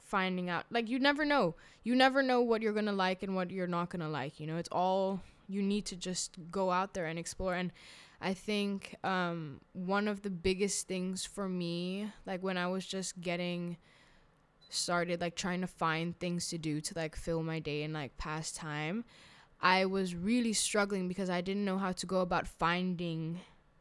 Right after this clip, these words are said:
finding things to do. And my sister, my sister Fashi is really good at, at that in a sense that, um, she loves to Google <laughs> things. And so she always says, "There's a pottery class here. There's,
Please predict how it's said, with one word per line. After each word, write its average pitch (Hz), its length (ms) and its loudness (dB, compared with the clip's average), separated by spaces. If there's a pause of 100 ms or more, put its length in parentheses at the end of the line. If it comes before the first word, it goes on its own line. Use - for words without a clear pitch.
(640)
finding 190 600 2
things 151 480 -6
to 160 100 -6
do. 123 220 -6 (760)
And 247 100 4
my 277 160 8
sister, 262 640 4
my 226 140 0
sister 247 320 -2
Fashi 208 400 0
is 190 100 -4
really 226 260 0
good 208 200 0
at, 196 240 2 (480)
at 196 200 2
that 196 220 2
in 202 160 -2
a 196 80 -2
sense 196 560 -2
that, 175 480 0 (520)
um, 170 540 -2
she 208 140 -6
loves 190 200 -2
to 196 80 -8
Google 175 400 -4
<laughs> - 120 -4
things. 208 420 0 (320)
And 214 280 2
so 226 200 2
she 226 140 0
always 233 240 4
says, 226 260 -2 (220)
"There's 240 240 6
a 220 60 -4
pottery 269 300 8
class 190 360 -2
here. 185 460 0
There's, 196 440 0